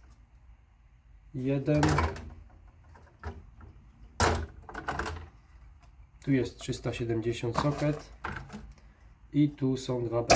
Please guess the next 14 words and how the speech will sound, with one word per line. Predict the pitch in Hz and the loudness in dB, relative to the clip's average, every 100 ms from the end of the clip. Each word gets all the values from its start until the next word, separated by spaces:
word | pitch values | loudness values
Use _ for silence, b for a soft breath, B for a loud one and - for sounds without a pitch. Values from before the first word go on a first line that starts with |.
| - | 6
G | 117 110 | 2 -2
A. | 104 - - - | -6 -12 2 4
Dobra. | - - - - - 85 - | 4 0 -2 4 6 4 -4
I | 131 | -8
one | - 139 139 | 0 2 2
są | 135 - 135 | 0 2 2
po | 131 131 131 - - | 2 0 -2 -4 -4
dziewiętnaście | 120 120 131 123 - 123 | -2 0 -2 -4 -4 -6
złotych. | 107 113 113 135 139 - - - - - - - - - - - - - - - b b b b - - - - - - - - - - - - - - - | -2 -2 0 -2 -2 -6 -20 -10 -4 -4 -6 -18 -20 -12 -6 -6 -6 -16 -20 -20 b b b b -20 -20 -20 -20 -20 -20 -20 -20 -20 -20 -20 -20 -20 -6 6
I | 151 156 156 | 8 8 6
dodaj | 135 139 135 135 131 | 4 4 6 4 4
tam | 120 123 127 120 120 - - - | 2 2 2 0 -4 -4 -6 -4
dwa | 131 135 | 4 4
kilo. | 135 139 120 135 | 4 0 2 4